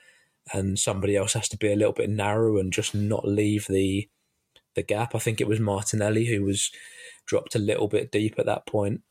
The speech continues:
um, and we shouldn't really allow that pass to come through. But if this is the style that we're gonna play in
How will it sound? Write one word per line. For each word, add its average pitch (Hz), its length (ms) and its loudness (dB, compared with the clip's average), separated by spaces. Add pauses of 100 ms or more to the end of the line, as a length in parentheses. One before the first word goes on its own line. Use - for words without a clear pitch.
um, 95 460 -2 (640)
and 95 340 0
we 104 60 2
shouldn't 104 260 0
really 98 140 2
allow 98 260 2
that - 160 -4
pass 101 300 -4
to - 60 -8
come 101 220 -2
through. 107 360 0 (920)
But - 260 0 (440)
if 127 100 0
this 147 160 2
is 113 100 0
the 117 80 0
style 107 400 2
that 110 100 2
we're 110 100 2
gonna 104 180 0
play 117 300 -2
in - 360 -2